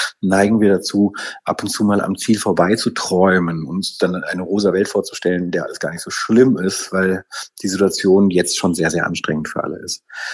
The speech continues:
Ich glaube, es wird, äh, Kontaktbeschränkungen geben können. Wir haben jetzt das zwei G plus, äh, äh, als neuestes und,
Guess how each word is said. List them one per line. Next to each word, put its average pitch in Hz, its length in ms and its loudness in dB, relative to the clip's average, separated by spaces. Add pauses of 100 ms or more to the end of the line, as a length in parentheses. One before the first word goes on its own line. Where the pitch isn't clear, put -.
(260)
Ich 113 200 2
glaube, 104 500 4
es - 180 -6
wird, - 400 2
äh, 92 240 2
Kontaktbeschränkungen 90 1040 0 (120)
geben 117 320 6
können. 98 300 0
Wir 90 100 0
haben 98 100 -2
jetzt - 220 -4
das - 160 -8
zwei 92 240 -4
G 90 160 -2
plus, - 480 2
äh, 98 100 -4
äh, 104 420 0 (200)
als 87 240 -8
neuestes 95 480 0
und, 87 300 -4